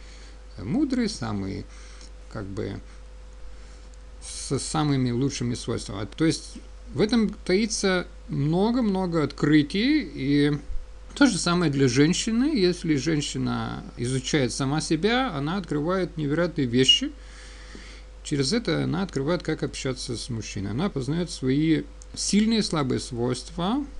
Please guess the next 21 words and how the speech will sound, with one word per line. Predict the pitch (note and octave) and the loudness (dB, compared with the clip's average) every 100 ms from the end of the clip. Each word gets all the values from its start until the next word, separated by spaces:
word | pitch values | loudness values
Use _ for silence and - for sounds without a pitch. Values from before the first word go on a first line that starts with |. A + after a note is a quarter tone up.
| - A2+ | -4 -2
женские | G#2+ F3 G#3 - G3 F3+ | 6 8 8 4 0 0
сильные | - F3+ F3 D#3 | 0 0 0 0
и | |
слабые | - C#3+ B2+ | -2 -2 -2
свойства, | B2 G#3 B3 B3+ A#3 | -4 -4 -4 -2 -4
и | A3 | -2
начинает | B3 B3+ - A3+ A#3 | 0 -2 -4 -4 -4
понять, | A3 G#3 G#3 F#3+ | -2 -2 0 -4
что | - | -4
она | D#3+ E3+ | -2 0
без | D3+ C#3+ | 0 -2
мужчины | D3+ - A3 | -2 -2 0
ничего | F#3 D3+ D#3 | 0 0 -2
не | D3+ | -2
может | C3+ A#2 A#2 | 0 -2 -4
в | G2+ | -6
жизни | G2 G#2 | -6 -4
сделать. | G#2+ - F2+ - - | -6 -6 -8 -10 -10
И | B2+ | -4
наоборот, | C3+ B2 A2 G2+ | -4 -2 -4 -4
мужчина | A#2 - G3+ G3 F3 | -6 -4 -2 0 -2